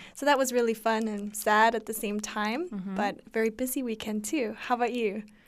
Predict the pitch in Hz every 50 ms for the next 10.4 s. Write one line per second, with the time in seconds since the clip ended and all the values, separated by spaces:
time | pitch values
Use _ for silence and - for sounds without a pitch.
0 | - - 202 190 196 190 185 190 185 185 185 190 190 185 - - 190 202 226 247
1 | 247 233 - - - 226 285 285 294 247 226 226 202 196 180 - - - - 262
2 | 254 269 262 254 240 233 226 - - - - - - 196 196 190 - 196 190 190
3 | 190 185 - 185 185 185 175 - - 170 165 170 185 233 247 240 240 - - 185
4 | 175 175 170 170 170 170 180 170 - - - 196 185 185 180 180 180 - - -
5 | 254 262 262 262 262 254 254 - 233 254 285 294 302 269 240 220 220 214 214 214
6 | 214 - 220 214 196 180 180 180 170 165 165 196 247 175 - - - - - _
7 | _ - - - 190 190 175 170 208 196 190 - 202 185 - 202 202 202 - -
8 | - 220 262 311 349 - - - - - - 220 247 240 247 240 240 262 277 196
9 | 165 165 - - - _ _ _ _ - 196 190 190 180 175 - - 180 190 208
10 | 208 202 208 247 285 302 302